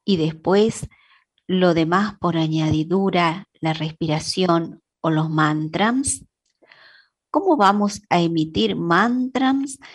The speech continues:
si no tenemos contacto con el señor del verbo?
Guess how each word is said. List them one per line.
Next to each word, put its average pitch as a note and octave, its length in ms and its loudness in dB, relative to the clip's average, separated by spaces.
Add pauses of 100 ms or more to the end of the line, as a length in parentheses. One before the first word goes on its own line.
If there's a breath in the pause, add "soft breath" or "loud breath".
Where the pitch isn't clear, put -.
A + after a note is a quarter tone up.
(260 loud breath)
si A3+ 200 0
no B3+ 200 0
tenemos A3 480 -2
contacto F#3+ 920 -2
con F3+ 220 0
el F#3 180 -2
señor F3 500 -4
del E3 220 -2
verbo? D#3+ 640 0